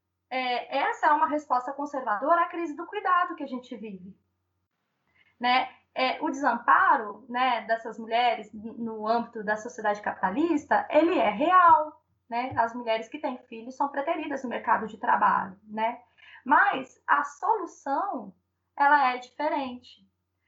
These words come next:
Então, as fake news, e aí tô usando esses, esse,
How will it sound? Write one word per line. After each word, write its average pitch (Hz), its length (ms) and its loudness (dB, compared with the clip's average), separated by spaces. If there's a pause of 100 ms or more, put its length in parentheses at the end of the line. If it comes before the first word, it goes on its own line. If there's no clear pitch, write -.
(180)
Então, 339 460 -4 (240)
as 381 220 0
fake 311 240 -8
news, 262 520 -8 (600)
e 269 100 -8
aí 302 160 -4
tô 311 160 2
usando 294 300 2
esses, 269 400 -10
esse, 254 240 -8